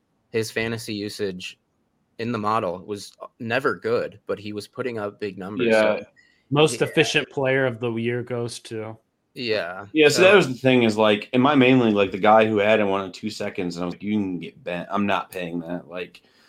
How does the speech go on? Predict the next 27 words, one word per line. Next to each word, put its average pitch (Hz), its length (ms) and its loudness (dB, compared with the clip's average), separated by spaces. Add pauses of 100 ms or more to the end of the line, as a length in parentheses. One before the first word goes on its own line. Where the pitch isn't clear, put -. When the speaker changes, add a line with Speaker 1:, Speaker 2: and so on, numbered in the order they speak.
(120)
Speaker 2:
I 120 140 4
don't 113 340 2
care 104 240 6
that 98 80 2
he's 95 140 -2
scoring 101 300 -2
twenty 92 240 -6
points 98 260 -6
per 98 100 -8
game. 92 220 -2
It's 95 100 -10
gonna 101 180 -4
stop. 85 380 -2
And 110 80 -4
sure 170 140 2
enough, 135 180 4
it 98 80 -4
did. 101 260 4
And, 92 320 0 (680)
you 78 100 -10
know, 78 220 -10 (240)
I 135 120 4
didn't 156 160 2
tell 123 220 6
him 98 120 0
to 90 60 0
get 92 280 -6